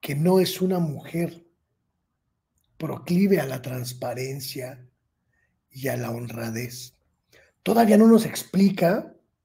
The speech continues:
qué pasó con ese mordisco de casi doscientos millones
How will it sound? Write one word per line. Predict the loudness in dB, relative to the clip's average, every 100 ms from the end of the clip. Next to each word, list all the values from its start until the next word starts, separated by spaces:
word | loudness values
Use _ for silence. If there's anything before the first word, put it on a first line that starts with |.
| _ _ _ _ _ _ _ _ _ _ _
qué | -2
pasó | 2 2 4 2
con | 4
ese | 4 4
mordisco | 2 2 -2 6 6 6 4 6 6 4 -12 -20 _
de | -6 -6 0
casi | 0 2 4 4
doscientos | 4 0 0 6 10 10 8 2 0 0 -2 -8 -12 _ _ _
millones | 0 2 0 4 6 6 4 2 -2 -12